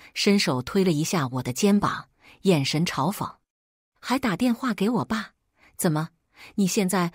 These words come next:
负责给我们家送饭呢？”“周成，这么多年过去了，你该不会还在食堂里分饭吧？”顾安让的话让身旁的老同学们纷纷笑出了声。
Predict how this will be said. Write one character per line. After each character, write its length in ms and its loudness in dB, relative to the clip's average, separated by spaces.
负 240 -2
责 160 0
给 160 -2
我 120 0
们 100 0
家 180 -2
送 240 -2
饭 280 -4
呢 220 -8
？”“周 180 2
成， 320 -4
这 140 2
么 100 4
多 160 2
年 220 2
过 180 0
去 180 -4
了， 200 -8
你 120 0
该 200 0
不 120 0
会 300 0
还 180 -4
在 140 0
食 220 0
堂 240 -4
里 120 -2
分 220 0
饭 260 -2
吧？” 200 -6
顾 140 4
安 220 2
让 160 0
的 80 0
话 320 -2
让 220 0
身 240 2
旁 220 -2
的 80 0
老 180 -2
同 240 -2
学 140 0
们 120 0
纷 240 0
纷 200 0
笑 260 -4
出 160 -6
了 100 -4
声。 280 -4